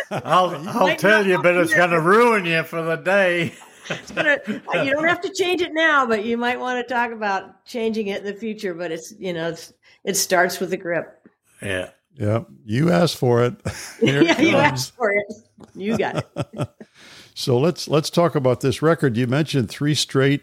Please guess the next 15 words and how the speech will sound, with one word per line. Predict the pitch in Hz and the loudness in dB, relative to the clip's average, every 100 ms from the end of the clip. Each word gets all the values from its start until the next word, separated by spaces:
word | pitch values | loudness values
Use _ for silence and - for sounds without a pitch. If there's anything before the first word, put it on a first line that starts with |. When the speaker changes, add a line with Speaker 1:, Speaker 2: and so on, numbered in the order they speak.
| - | -2
Speaker 3:
individual | 135 139 113 131 113 117 | -2 0 0 0 0 0
high | 110 127 | 2 0
school | - 123 110 | 0 -2 -2
titles, | - 127 123 123 117 101 - | 0 2 2 2 0 -2 -4
uh, | 117 110 98 _ _ _ _ _ - | -2 -2 -4 _ _ _ _ _ -6
uh, | 117 113 110 113 107 117 _ | -2 0 0 0 -4 -10 _
playing | 135 131 123 | -2 0 0
for | - 127 | 0 -2
your, | 113 | -2
for | - - - 117 110 | -4 -12 -6 -2 0
Earl | 160 180 156 | 4 4 4
Wooster | 147 185 - 151 | 4 2 2 0
High | 165 196 | 2 0
School, | - 131 | 0 0
right? | 104 139 190 | 2 0 -2